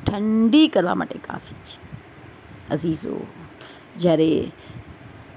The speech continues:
મસાહેબ પડવાની વારી આવે, ઇન-, સમજ નથી આવતી કયા મસાહેબ પડીએ, એટલા મસાહેબ છે અઝીઝો કિતાબોમાં.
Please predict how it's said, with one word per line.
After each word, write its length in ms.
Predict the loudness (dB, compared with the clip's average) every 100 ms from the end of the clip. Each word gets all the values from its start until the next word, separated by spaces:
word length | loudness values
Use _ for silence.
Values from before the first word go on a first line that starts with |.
| -20 -20 -20 -20 -20 -20 -20 -20 -2 4
મસાહેબ 640 | 6 6 2 2 6 6
પડવાની 380 | 6 6 6 6
વારી 300 | 4 2 -2
આવે, 240 | -6 -10 -14 -16 -18 -20 -20 -20 -20 -18 -18 -20 -20 -20 -20 -20 -20 -18 -16 -16 -18 -20 -20 -4
ઇન-, 140 | -2 -2 -12 -18 -18 -16 -18 -18 -20 -20 -20 -20 -20 -20 -10 -2
સમજ 400 | 2 4 4 4
નથી 240 | 2 4
આવતી 280 | 2 2 -2
કયા 380 | -4 -4 0 0
મસાહેબ 380 | 0 -2 -6 -8
પડીએ, 300 | -10 -10 -14 -18 -20 -20 -20 -20 -20 -6 0
એટલા 560 | 0 4 8 8 8 4
મસાહેબ 460 | 0 2 0 0 -4
છે 120 | -4
અઝીઝો 460 | -4 -6 -10 -10 -14 -14 -10
કિતાબોમાં. 880 | -2 0 0 -4 -8 -12 -14 -18